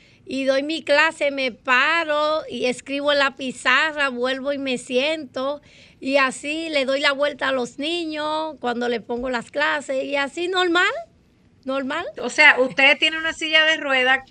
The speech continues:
Speaker 2: que gracias a estas
Speaker 1: Sí.
Speaker 2: acomodaciones que hicieron físicas en la escuela, usted se puede desplazar y usted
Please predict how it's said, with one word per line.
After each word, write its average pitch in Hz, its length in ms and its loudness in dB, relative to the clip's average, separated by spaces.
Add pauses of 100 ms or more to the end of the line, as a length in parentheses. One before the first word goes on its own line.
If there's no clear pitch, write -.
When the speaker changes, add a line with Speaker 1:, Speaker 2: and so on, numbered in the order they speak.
Speaker 2:
que 202 300 -2
gracias 220 500 2
a 254 160 4
estas 262 300 2
Speaker 1:
Sí. 214 100 -6
Speaker 2:
acomodaciones 226 1200 0
que 190 160 -6
hicieron 196 580 -4
físicas 208 800 -4
en 190 140 -6
la 185 60 -6
escuela, 185 560 -4 (320)
usted 202 260 -6
se 240 140 -4
puede 233 240 -2
desplazar 240 680 -2 (340)
y 220 120 -4
usted 226 340 -2